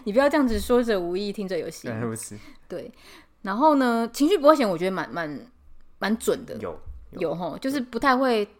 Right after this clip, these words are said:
Speaker 1: 大悲大喜这样。
Speaker 2: 比较不，像我们就是喜怒形于色，干我不爽，我就会
Speaker 1: 就
Speaker 2: 他妈真的看起来很不爽。
Speaker 1: 就啊，其实就是冷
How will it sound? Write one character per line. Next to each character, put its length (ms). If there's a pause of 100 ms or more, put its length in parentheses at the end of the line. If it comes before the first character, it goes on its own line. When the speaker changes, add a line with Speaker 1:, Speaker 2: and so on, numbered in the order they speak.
(160)
Speaker 1:
大 180
悲 120
大 220
喜 340
这 80
样。 160
Speaker 2:
比 120
较 160
不， 80 (260)
像 240
我 60
们 180
就 100
是 140
喜 420
怒 160
形 240
于 60
色， 140
干 200
我 60
不 100
爽， 240
我 80
就 120
会 80
Speaker 1:
就 100
Speaker 2:
他 80
妈 140
真 120
的 80
看 160
起 60
来 60
很 80
不 100
爽。 220
Speaker 1:
就 100
啊， 100
其 160
实 120
就 100
是 80
冷 180